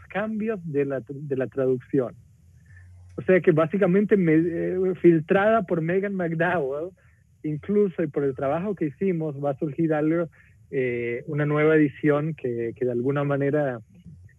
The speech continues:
eh, yo espero, eh, no sé, mejore el texto, y estoy seguro que ha, que ha mejorado el texto, más, más limpio, y,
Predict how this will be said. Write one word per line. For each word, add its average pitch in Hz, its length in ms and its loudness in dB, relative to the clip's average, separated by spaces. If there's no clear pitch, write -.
eh, 110 380 -4
yo 135 140 6
espero, 135 680 4
eh, 101 640 -12
no 127 140 -12
sé, 240 160 2
mejore 151 340 2
el 147 160 2
texto, 151 400 -2
y 135 60 0
estoy 120 240 -4
seguro 127 380 -2
que 110 120 -16
ha, 110 220 -10
que 117 100 -14
ha 113 40 -10
mejorado 113 420 -8
el 104 80 -8
texto, 117 480 -6
más, 113 260 -12
más 135 240 0
limpio, 139 1080 4
y, 135 80 0